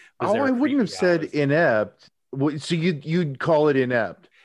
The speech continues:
Speaker 1: Yeah, they, I'm sure even in the time period, they could have done it better than that. There, it, it seemed to be no reason for them to even try it the way they did.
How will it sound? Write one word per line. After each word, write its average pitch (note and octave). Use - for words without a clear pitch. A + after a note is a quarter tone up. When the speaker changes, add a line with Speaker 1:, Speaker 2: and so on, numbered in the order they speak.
Speaker 1:
Yeah, A3
they, G#3+
I'm G3
sure G#3
even D#3+
in B2+
the A#2+
time A#2
period, G2
they G#2+
could G#2
have G2
done A2
it G2
better G2
than F#2
that. F2+
There, D#3+
it, F3+
it F#3+
seemed G3
to B2
be D3
no D3
reason A#2+
for A2+
them A2+
to A2
even C3
try E3
it F3
the G#2+
way G2
they F#2+
did. F#2